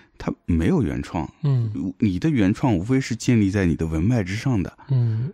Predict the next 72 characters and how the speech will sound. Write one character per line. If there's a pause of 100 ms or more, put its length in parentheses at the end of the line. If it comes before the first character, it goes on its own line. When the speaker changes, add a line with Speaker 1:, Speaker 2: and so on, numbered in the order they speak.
(140)
Speaker 1:
就
是， (240)
是 (420)
前
人
一
路
一
路
走
过
来，
累
积
出
来
你
所
谓
的
一
个
新
的
原
创
的
东
西。
Speaker 2:
嗯。 (280)
Speaker 1:
它
并
不
是
你
深
造
出
来
的，
没
有
这
样
的
东
西。 (320)
Speaker 2:
稍
微
留
一
点
活
口，
就
是
几
乎
没
有
这
样
的
东
西。
Speaker 1:
几
乎，
哎，
Speaker 2:
<laughs>
Speaker 1:
好，
好，
好。